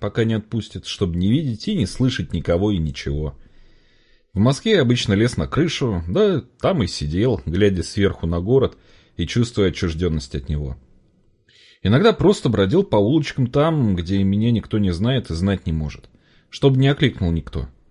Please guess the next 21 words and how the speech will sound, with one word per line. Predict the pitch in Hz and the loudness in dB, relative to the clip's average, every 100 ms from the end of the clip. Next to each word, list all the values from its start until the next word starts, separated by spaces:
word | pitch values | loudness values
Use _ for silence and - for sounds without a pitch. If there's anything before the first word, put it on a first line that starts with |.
| _ _ _ _ _ _ _ | _ _ _ _ _ _ _
Такой | - 110 143 | -4 0 0
себе | - 110 107 | 0 -2 0
видимый, | 98 185 151 101 64 - | 0 0 0 -2 -2 -6
но | 87 80 143 139 117 | -6 -2 -2 0 -2
никому | 92 101 107 156 190 165 | 0 0 0 2 2 2
не | 104 | 2
нужный | 123 170 127 90 85 | 0 -2 -4 -4 -2
и | 104 113 | 0 0
неинтересный. | 95 101 92 - 80 80 - - - _ _ _ _ _ _ _ _ | 2 2 0 -2 -4 -6 -8 -16 -16 _ _ _ _ _ _ _ _
Не | 113 135 | 0 0
человек-невидимка, | 214 240 220 160 110 104 92 78 - - - - _ _ | 4 4 4 2 2 2 0 -2 -6 -10 -12 -20 _ _
а | - | -6
так, | 139 165 - - - - - _ _ _ _ | 0 0 0 -6 -20 -20 -20 _ _ _ _
глаз | - 104 104 | -2 0 0
соскакивает. | - 90 - 82 - 67 - - _ _ _ _ _ _ _ _ _ _ _ _ _ _ _ | -2 -8 -4 -6 -6 -14 -16 -20 _ _ _ _ _ _ _ _ _ _ _ _ _ _ _
В | 87 | -4
Одессе | 113 202 196 - | 0 0 -2 -4
никогда | 90 82 117 175 | -2 0 0 0
такого | 123 - 123 131 123 | -2 -4 -2 2 2
не | 131 160 | 2 0
было, | 127 78 - | -2 -4 -8